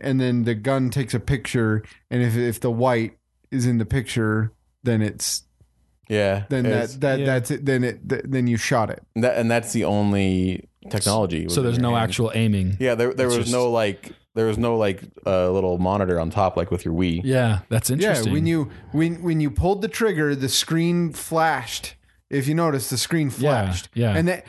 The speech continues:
Speaker 1: and it was almost imperceptible, but it flashed, the whole screen turned black, and where the duck was, was a white spot.
Speaker 2: The little gun had, like, a memory that it, and
Speaker 1: And
Speaker 2: it
Speaker 1: the
Speaker 2: would write over itself.
Speaker 1: The
Speaker 2: It was
Speaker 1: gun
Speaker 4: That's crazy.
Speaker 1: And the gun was a pic-, was a camera,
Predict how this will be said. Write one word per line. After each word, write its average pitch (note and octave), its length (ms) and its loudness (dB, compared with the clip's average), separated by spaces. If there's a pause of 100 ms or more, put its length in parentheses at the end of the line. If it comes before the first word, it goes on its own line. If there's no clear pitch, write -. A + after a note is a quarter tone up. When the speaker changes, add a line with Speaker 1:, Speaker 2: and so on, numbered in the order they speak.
(180)
Speaker 1:
and F3+ 240 0
it F3 120 -4
was E3+ 180 0
almost G#3 420 0
imperceptible, D3 880 0 (220)
but C#3 120 0
it C3 80 -2
flashed, G3 560 0 (140)
the C3+ 120 -2
whole E3 200 2
screen F#3+ 320 0
turned E3+ 300 -2
black, F3+ 440 0
and C#3+ 220 0
where C#3 160 2
the C#3 100 -2
duck G#3 320 -2
was, B2+ 380 0
was B2 180 0
a A#2+ 60 2
white A#2+ 340 2
spot. E3 320 -2
Speaker 2:
The A#2+ 80 4
little B2+ 160 2
gun A2+ 280 0
had, G2+ 160 0
like, F#2 160 0
a F#2 40 2
memory F2+ 440 2
that F2 120 2
it, E2+ 120 -2
and E3 80 2
Speaker 1:
And D#3+ 80 2
Speaker 2:
it G#2 40 2 (120)
Speaker 1:
the G2 80 -2
Speaker 2:
would F#2+ 100 -4
write G2+ 220 2
over F#2+ 280 0
itself. - 560 -4 (120)
Speaker 1:
The D3+ 100 0
Speaker 2:
It C#3+ 60 2
was C3 80 0
Speaker 1:
gun E3 240 0
Speaker 4:
That's D3 160 0
crazy. G#2+ 440 0
Speaker 1:
And D3+ 200 2
the D3 80 0
gun D3 600 -2 (220)
was C#3+ 240 0
a C3 60 -2
pic-, - 380 -2
was C#3+ 200 0
a B2 60 0
camera, E3 640 0